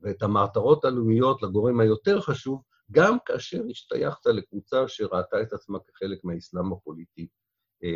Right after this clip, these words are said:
אה, הכללי. אבל האמת היא שהפלסטינים בין הים התיכון ל-, להר הירדן, זאת אומרת,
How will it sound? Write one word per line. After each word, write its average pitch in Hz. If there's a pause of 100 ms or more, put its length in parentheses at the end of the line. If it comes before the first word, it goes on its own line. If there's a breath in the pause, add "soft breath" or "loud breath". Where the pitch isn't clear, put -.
(140)
אה, 85
הכללי. 87 (840 loud breath)
אבל 131
האמת 185
היא 226
שהפלסטינים 147
בין 123
הים 135
התיכון 135
ל-, 90 (480)
להר 110
הירדן, 107
זאת -
אומרת, 92